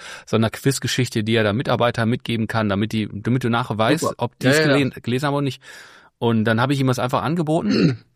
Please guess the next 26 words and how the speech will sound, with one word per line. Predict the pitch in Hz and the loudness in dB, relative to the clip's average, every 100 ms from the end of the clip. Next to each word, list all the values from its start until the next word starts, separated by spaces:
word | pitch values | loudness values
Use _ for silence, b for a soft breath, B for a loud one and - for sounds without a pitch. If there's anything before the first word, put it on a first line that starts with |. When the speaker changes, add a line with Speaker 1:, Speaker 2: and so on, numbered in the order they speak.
| _ _ | _ _
Speaker 2:
<clears throat> | _ _ - | _ _ 0
Speaker 1:
und | 131 123 | 2 2
die | 123 123 117 113 | 2 2 2 0
ziehen | - 117 | -2 0
das | 120 127 | 0 -2
jetzt | 131 127 | -2 0
damit | 139 131 | -2 -2
durch, | 170 117 - | -2 -2 -2
ne? | 98 104 | -4 -4
Die, | 98 113 | -2 2
die | 120 | 2
Speaker 2:
Mhm. | |
Speaker 1:
haben | 120 120 | 2 0
das | 113 - - | -6 -6 -2
im | 101 92 | -2 -2
Intranet | 143 - 135 139 | -4 -4 -4 -4
irgendwo | 127 127 123 | -4 -4 -6
stehen, | - 123 120 | -4 -4 0
glaub | 113 110 | 2 2
ich, | 113 110 - | 0 -4 -4
und | 104 101 | -4 -4
die | 101 | -4
halten | 98 113 104 | 0 0 -2
das | 95 | -6
auch | 92 | -2
nach. | 113 143 170 | 0 0 -2